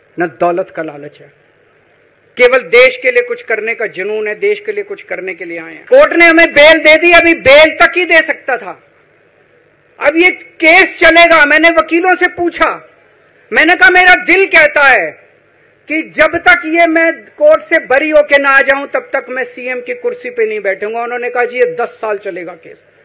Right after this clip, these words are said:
कोई कह रहा है, "पन्द्रह साल चलेगा केस," कोई कह रहा है, "बीस साल चलेगा केस।"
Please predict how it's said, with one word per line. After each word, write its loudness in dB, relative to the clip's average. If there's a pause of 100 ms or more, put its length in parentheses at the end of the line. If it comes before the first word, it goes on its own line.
(240)
कोई 4
कह 4
रहा 4
है, 4
"पन्द्रह 0
साल -2
चलेगा -4
केस," -8
कोई -2
कह 2
रहा 4
है, -2
"बीस -2
साल 0
चलेगा -4
केस।" -16